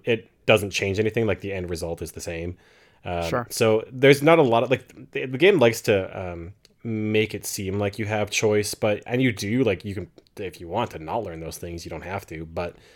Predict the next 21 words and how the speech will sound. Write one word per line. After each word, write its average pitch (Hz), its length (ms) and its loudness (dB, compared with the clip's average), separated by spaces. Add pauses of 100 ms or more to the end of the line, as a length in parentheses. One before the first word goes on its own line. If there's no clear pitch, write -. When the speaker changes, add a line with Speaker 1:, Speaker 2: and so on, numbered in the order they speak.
(140)
Speaker 1:
like, 117 320 -4
the 101 100 -4
plot 90 320 -2
doesn't 80 240 -10
change, 73 400 -12
really. 73 280 -14
There's 78 200 -14
just - 200 -10
some 80 180 -12
different 80 300 -14
dialogue 78 480 -12
and 85 100 -14
stuff 85 240 -12
that 80 80 -12
you 82 100 -12
get. 87 280 -10 (480)
Speaker 2:
That's 233 160 -2
good, 190 100 0
at 120 120 0
Speaker 1:
Um, 123 80 -4
Speaker 2:
least. 131 320 -6